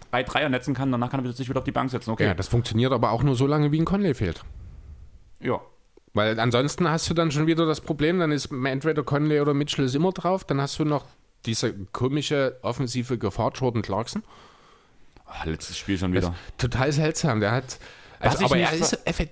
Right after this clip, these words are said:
Speaker 2: effizient. Ne? Also, äh, selbst er hat, äh, bringt er die einundzwanzig Punkte in, ich glaub, auch dreiundzwanzig Minuten oder was er bloß spielt oder achtundzwanzig, also schon sehr gut und auch mit einem fast vierundsechziger True-Shooting.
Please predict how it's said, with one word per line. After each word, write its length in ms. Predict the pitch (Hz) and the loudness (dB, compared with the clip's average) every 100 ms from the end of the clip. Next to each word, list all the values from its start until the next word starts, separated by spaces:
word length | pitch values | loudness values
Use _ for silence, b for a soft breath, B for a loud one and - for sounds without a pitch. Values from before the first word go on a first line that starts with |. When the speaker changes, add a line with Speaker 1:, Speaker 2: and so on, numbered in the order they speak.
| - | -4
Speaker 2:
effizient. 680 | 156 160 - 165 254 - 98 | -4 -2 0 2 2 0 0
Ne? 140 | 127 | 2
Also, 220 | 202 131 143 | 2 2 0
äh, 160 | 127 | 0
selbst 240 | 135 170 - | 0 0 0
er 260 | 165 202 | -2 0
hat, 220 | 208 - | -2 -2
äh, 100 | 139 139 - - | -4 -4 -4 -4
bringt 220 | 151 160 | -2 0
er 80 | 170 | 0
die 160 | 147 127 | 0 0
einundzwanzig 640 | 160 175 - 156 139 120 | 0 0 0 0 0 0
Punkte 280 | 165 202 240 | 0 2 2
in, 200 | 143 113 | 2 0
ich 100 | 110 | 0
glaub, 160 | 110 107 | -2 -2
auch 120 | 104 | -2
dreiundzwanzig 600 | - 113 139 131 127 - | -2 -2 -2 -4 -4 -2
Minuten 400 | 123 113 196 208 | 2 4 4 4
oder 200 | 160 160 | 2 2
was 100 | 160 | 2
er 60 | 160 | 2
bloß 180 | 165 160 | 2 0
spielt 320 | - 170 170 | 0 2 2
oder 140 | 107 92 | 2 0
achtundzwanzig, 680 | 147 - - 160 160 151 147 | -2 -4 -2 0 0 2 0
also 160 | 135 | -2
schon 220 | 127 135 127 | -2 0 0
sehr 160 | 127 | 0
gut 260 | 120 175 160 | 2 2 2
und 120 | 135 | 0
auch 140 | 107 139 | 2 0
mit 200 | 147 139 | 0 0
einem 140 | 135 | 0
fast 300 | 139 156 - | 0 -2 -2
vierundsechziger 720 | 170 175 190 180 - 170 156 | 0 2 0 -2 -2 0 0
True-Shooting. 720 | - 170 196 - 185 202 190 | 0 -2 0 -2 0 0 -2